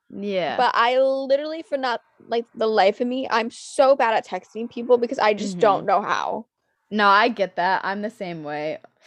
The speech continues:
Speaker 1: I can kinda, like, I feel like I just come across really, like, dry in a text 'cause I don't, I just, like, quickly type it 'cause I don't fucking, like, I'm not gonna sit there and dick around and type out a whole fucking text. Fuck
Speaker 2: And, like,
Speaker 1: that.
Speaker 2: me and you don't text.
Speaker 1: We don't text. We just
Speaker 2: We literally
Speaker 1: talk.
Speaker 2: just,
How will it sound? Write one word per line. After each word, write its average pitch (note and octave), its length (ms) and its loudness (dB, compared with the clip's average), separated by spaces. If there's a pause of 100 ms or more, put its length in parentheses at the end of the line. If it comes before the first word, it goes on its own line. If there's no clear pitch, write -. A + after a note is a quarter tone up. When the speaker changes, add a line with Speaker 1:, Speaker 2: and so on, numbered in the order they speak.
(460)
Speaker 1:
I A3+ 140 4
can C4 200 -2
kinda, A3+ 380 2
like, A3+ 400 0 (800)
I E4 140 4
feel A#4+ 180 4
like G#4 100 2
I C4+ 140 4
just D#4 200 -6
come C4 200 -4
across A3+ 340 -2
really, A#3 240 -2
like, G3+ 260 -4
dry E3+ 360 -4
in C#3 220 -6
a D3+ 60 -10
text - 400 -6
'cause F#3+ 140 -4
I E3+ 140 2
don't, E3 280 -2
I F3 140 2
just, - 200 -14
like, D#3 120 -6
quickly E3+ 360 -6
type D#3 280 -6
it D#3 80 -8
'cause - 120 -12
I F3 80 0
don't E3 300 -6
fucking, D#3+ 380 -10
like, D3 340 -12 (160)
I'm F#3 100 -10
not G3 120 -4
gonna F3+ 120 -8
sit E3+ 240 -10
there D#3 140 -4
and D#3+ 200 -8
dick E3 220 -6
around D3+ 300 -4
and C#3+ 140 -10
type D3+ 280 -6
out D3 160 -2
a D3 60 -6
whole D3 160 -8
fucking D#3+ 280 -10
text. - 220 -8
Fuck D#3 140 -4
Speaker 2:
And, D4 80 6
like, D#4+ 140 2
Speaker 1:
that. - 0 -
Speaker 2:
me C4+ 180 2
and E4 80 -2
you D#4 100 0
don't C4+ 200 4
text. F#3+ 360 2
Speaker 1:
We A3 160 0
don't G#3 320 4
text. - 560 -6
We G3 100 -8
just E3+ 100 -6
Speaker 2:
We C4 120 0
literally B3 360 6
Speaker 1:
talk. - 0 -
Speaker 2:
just, D4 260 0